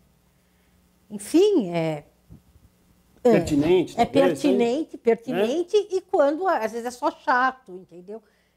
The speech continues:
Speaker 1: Que, claro.
Speaker 2: Não, mas aí é uma relação de respeito, né?
Speaker 1: De respeito.
Speaker 2: Você o respeita
Speaker 1: De
Speaker 2: como
Speaker 1: respeito.
Speaker 2: profissional na área
Speaker 1: Respeito.
Speaker 2: dele, ele tem que respeitar
Speaker 1: Sim,
Speaker 2: você na sua área.
Speaker 1: sim,
Speaker 2: Mesmo que
Speaker 1: exatamente.
Speaker 2: vocês briguem. Até
Speaker 1: Exatamente.
Speaker 2: a briga, tenho a certeza, é para um espetáculo melhor, para um
Speaker 1: Olha,
Speaker 2: produto melhor para o público, né?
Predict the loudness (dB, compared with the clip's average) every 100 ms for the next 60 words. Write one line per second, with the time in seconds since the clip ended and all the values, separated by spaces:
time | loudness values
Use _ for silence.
0 | _ -20 -16 -8 -8 -8 -10 -2 0 2
1 | 2 0 -2 -4 -4 -2 0 0 -2 -4
2 | -4 -4 -8 -10 -8 -8 -8 -10 -6 -4
3 | -2 -2 2 4 4 2 0 -6 -6 -6
4 | -6 -8 -4 -6 -6 -6 -6 -6 -6 -6
5 | -6 0 2 2 0 -2 -2 -6 -10 -14
6 | -12 -8 -6 -4 -2 -2 -2 -4 -4 -4
7 | -4 -6 -6 0 0 0 -2 -2 2 2
8 | 2 0 -2 -8 -12 -10 -4 -2 -2 -2
9 | 0 0 0 2 2 0 -2 0 -2 -2
10 | -2 0 0 -4 -6 -10 -10 -10 -6 -2
11 | 0 0 -2 -6 -6 -6 -4 -4 -6 -10
12 | -10 -10 -6 0 2 4 4 4 2 0
13 | 0 0 0 -4 -4 -4 -4 -6 -10 -12
14 | -12 -12 -18